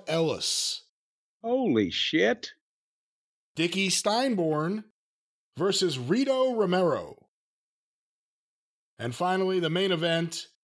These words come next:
Speaker 1: for a championship I will not name, two out of three falls, ninety minute time limit. The champions, Ike Eakins and Wild Bill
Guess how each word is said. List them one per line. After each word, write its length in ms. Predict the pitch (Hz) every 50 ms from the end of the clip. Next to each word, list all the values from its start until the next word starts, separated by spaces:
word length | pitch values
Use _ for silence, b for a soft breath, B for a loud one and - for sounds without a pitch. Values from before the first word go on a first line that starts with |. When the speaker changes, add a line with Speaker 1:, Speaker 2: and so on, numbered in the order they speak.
| _ _ _ _ _ _ _ _ _ _
Speaker 1:
for 100 | - 135
a 60 | 127 127
championship 520 | - 170 165 160 156 156 - - 151 143
I 100 | 143 135
will 120 | 131 135
not 160 | 139 143 143 139
name, 300 | 135 135 135 135 135 127
two 180 | - 151 143
out 80 | 135 120
of 60 | -
three 160 | - 139 131
falls, 360 | 120 - 135 135 135 131 120 113
ninety 580 | 117 120 131 139 147 160 175 175 165 180 180
minute 320 | 175 160 156 160 165 165 -
time 320 | - 151 156 156 156 147
limit. 400 | 143 147 147 123 90 92 - - _ _ _ _ _ _ _ _ _ _ _ _ _ _ _ _ _ _ -
The 80 | 117 113
champions, 920 | - 180 202 214 202 - 196 190 190 196 202 202 202 190 - - - _ _ _ _ _ _ _ _ _ _ _ _ _ _ -
Ike 300 | 165 190 233 262 - -
Eakins 520 | - 220 233 233 - 233 233 240 240 - - -
and 180 | 170 165 151
Wild 560 | 151 165 190 214 226 226 233 233 220 190 165
Bill 240 | 156 208 220 226 220